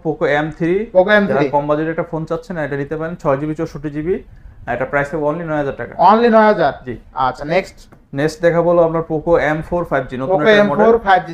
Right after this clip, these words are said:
Speaker 2: ছয় একশো আঠাশ।
Speaker 1: ছয় একশো আঠাশ, এটা প্রাইস হবে only বারো হাজার পাঁচশো টাকা।
Speaker 2: Only বারো হাজার পাঁচশো?
Speaker 1: জি।
Speaker 2: আচ্ছা, এরপরে?
Speaker 1: তারপরে দেখাবো MI Note এইট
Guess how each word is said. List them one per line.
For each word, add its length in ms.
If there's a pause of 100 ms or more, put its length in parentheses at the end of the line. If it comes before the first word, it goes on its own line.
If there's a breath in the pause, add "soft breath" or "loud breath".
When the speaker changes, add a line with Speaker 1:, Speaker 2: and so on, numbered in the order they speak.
Speaker 2:
ছয় 180
একশো 200
আঠাশ। 140
Speaker 1:
ছয় 120
একশো 180
আঠাশ, 220
এটা 160
প্রাইস 200
হবে 200
only 140 (100)
বারো 140
হাজার 180
পাঁচশো 200
টাকা। 100 (100)
Speaker 2:
Only 240
বারো 180
হাজার 240
পাঁচশো? 320 (240)
Speaker 1:
জি। 100 (340)
Speaker 2:
আচ্ছা, 200
এরপরে? 240 (220)
Speaker 1:
তারপরে 260
দেখাবো 220 (280)
MI 160 (120)
Note 180 (280)
এইট 120